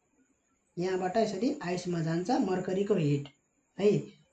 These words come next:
मर्करीले continuously के गरिरहेको हुन्थ्यो? हिट loss गरिरहेको हुन्थ्यो। त्यही अनुसार त्यो contract हुँदै त्यसको level पनि घट्दै घट्दै आइरहेको हुन्थ्यो है। घट्दै घट्दै आइरह्यो।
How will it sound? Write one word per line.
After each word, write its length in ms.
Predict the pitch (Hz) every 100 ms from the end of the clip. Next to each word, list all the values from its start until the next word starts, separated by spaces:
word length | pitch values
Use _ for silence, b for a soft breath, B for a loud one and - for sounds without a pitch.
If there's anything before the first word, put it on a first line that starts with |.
| _
मर्करीले 540 | 185 214 226 226 226 226
continuously 680 | 226 220 233 233 233 226
के 180 | 226 220
गरिरहेको 460 | 214 214 214 208 208
हुन्थ्यो? 300 | 202 202 277 - - _ -
हिट 240 | 196 208
loss 200 | 226 220
गरिरहेको 460 | 208 214 220 214 214
हुन्थ्यो। 300 | 208 214 294 - - _
त्यही 120 | 233 240
अनुसार 340 | 226 220 226
त्यो 180 | 247 269 -
contract 520 | 220 220 226 240 233
हुँदै 300 | 190 190 277 - - _ _ _ _
त्यसको 240 | 208 208 214
level 340 | 214 214 214
पनि 160 | 226 220
घट्दै 280 | 175 185 214
घट्दै 260 | 180 202
आइरहेको 440 | 220 190 180 170 190
हुन्थ्यो 300 | 160 147 143 - _ _ _ _
है। 140 | 196 214 - - b b 175
घट्दै 220 | 214 254
घट्दै 280 | 233 233 254
आइरह्यो। 460 | 226 233 233 247